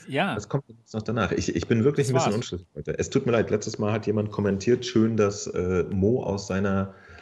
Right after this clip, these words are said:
Speaker 2: P S V R zwei Depression zurück ist. Bin ich nicht, Leute. Nicht richtig. Ja, das hat wirklich Sachen in mir getötet. Mein Glaube an V R für die, äh, Zukunft ist gerade etwas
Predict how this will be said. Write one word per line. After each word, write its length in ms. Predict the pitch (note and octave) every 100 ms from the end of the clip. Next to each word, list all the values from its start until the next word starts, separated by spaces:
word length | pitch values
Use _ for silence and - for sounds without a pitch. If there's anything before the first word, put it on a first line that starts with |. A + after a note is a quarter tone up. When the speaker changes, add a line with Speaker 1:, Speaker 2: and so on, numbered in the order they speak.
| - -
Speaker 2:
P 140 | - F2+
S 160 | G2+
V 80 | G#2
R 180 | D#2+ F2
zwei 280 | - F#2+ G#2+
Depression 580 | G#2 G#2 G2+ - G2
zurück 260 | G#2 G#2 B2+
ist. 180 | C#3+ -
Bin 100 | D3
ich 100 | G2
nicht, 180 | D2+ -
Leute. 200 | - D#2+
Nicht 240 | C#3+ -
richtig. 500 | - - D2 C#2+ - _ _ _ _ _ _
Ja, 220 | F2 C#3 - - -
das 140 | -
hat 160 | B2 -
wirklich 280 | B2 C#3+ -
Sachen 240 | B2 A2+
in 180 | F#2+ F#2+
mir 200 | F2+ F2
getötet. 540 | E2+ - E2+ D#2+ D#2+
Mein 200 | D#2+ E2+
Glaube 400 | F#2 F2+ C3 B2+
an 160 | - G2+
V 260 | - F2+
R 220 | D#2 G2+ A#2+
für 180 | -
die, 300 | G2+ F2+ F2
äh, 380 | E2+ E2 E2+ E2+
Zukunft 560 | - D3+ D#3 C#3 C3+ -
ist 140 | -
gerade 380 | - F2+ G#2+ -
etwas 800 | G2+ G2+ G#2 G#2 G2+ - -